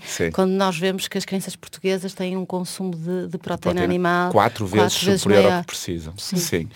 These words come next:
Speaker 1: Esse, esse é um, um dado interessante, porque nós muitas vezes importamos para as crianças os conceitos dos adultos. E o grande conceito em termos alimentares dos adultos, com o aumento das doenças cardiovasculares, de,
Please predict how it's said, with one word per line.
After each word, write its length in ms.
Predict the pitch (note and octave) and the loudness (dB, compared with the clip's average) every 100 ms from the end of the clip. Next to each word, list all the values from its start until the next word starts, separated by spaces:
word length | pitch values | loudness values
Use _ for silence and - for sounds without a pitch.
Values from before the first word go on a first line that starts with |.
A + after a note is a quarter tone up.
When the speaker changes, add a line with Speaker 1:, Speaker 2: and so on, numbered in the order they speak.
| - - | -16 -8
Speaker 1:
Esse, 220 | G#2 - - | -2 -2 -2
esse 140 | C3 | -2
é 60 | F#3+ | -2
um, 320 | D#3+ C#3 A#2 | -2 -2 -2
um 100 | G#2+ | 2
dado 200 | A2 A#2 | 4 4
interessante, 560 | A2+ A2+ - C3 A#2+ - | 2 -2 2 2 2 -2
porque 420 | - G#2+ - G2+ G2+ - - - _ _ _ _ _ | -6 -6 0 0 0 -10 -20 -20 _ _ _ _ _
nós 220 | A2+ A2+ | 2 4
muitas 280 | A#2+ B2+ A2 | 2 0 0
vezes 500 | F2+ A2+ A#2 - - _ | 4 4 4 -2 -4 _
importamos 580 | A2+ A2+ A#2 A2 G2 F2+ | 0 0 -2 2 2 2
para 140 | - | -2
as 80 | G#2 | -2
crianças 420 | - G2+ G2+ A2 | -2 0 2 2
os 120 | G#2 - | -4 -6
conceitos 340 | G#2+ A2 - | -2 -2 -2
dos 120 | F#2 | -4
adultos. 460 | G2 D2+ D2 - - _ _ _ _ _ _ _ _ | -4 -4 -10 -16 -18 _ _ _ _ _ _ _ _
E 460 | G#2+ A2 A2 G#2 - | -2 2 2 0 -4
o 80 | G2+ | 0
grande 300 | A#2+ C3+ C3 | 4 4 4
conceito 540 | - A2+ - A2+ F2 | -2 -2 4 2 2
em 40 | F#2 | -2
termos 260 | G2+ F#2 | -4 -2
alimentares 460 | G2 F#2 F#2+ D#2+ D2+ | 0 0 -2 -4 -6
dos 140 | D#2 | -6
adultos, 420 | F2+ D2+ A#2+ E3+ - | -8 -4 -4 -4 -6
com 160 | G2 | -2
o 60 | F2+ | 0
aumento 340 | F2+ F2+ E2+ | 0 -2 -6
das 60 | F2+ | -6
doenças 240 | E2+ E2 | -6 -6
cardiovasculares, 1040 | - D#2 E2 G2+ - D#2+ D#2 A2+ A2 F#2+ | -6 -6 -6 -6 -4 0 2 4 4 2
de, 60 | E2+ | 0